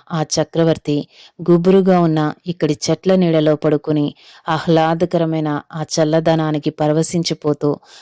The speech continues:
ఆనందంగా "వా" అన్నాడట. అంతే,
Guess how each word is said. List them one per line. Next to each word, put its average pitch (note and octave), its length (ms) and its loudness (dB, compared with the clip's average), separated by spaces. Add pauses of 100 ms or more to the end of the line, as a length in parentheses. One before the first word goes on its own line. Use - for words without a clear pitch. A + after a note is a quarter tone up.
(120)
ఆనందంగా D#3+ 800 0 (220)
"వా" D#3 320 -2 (300)
అన్నాడట. D3 480 -2 (540)
అంతే, D3+ 400 -2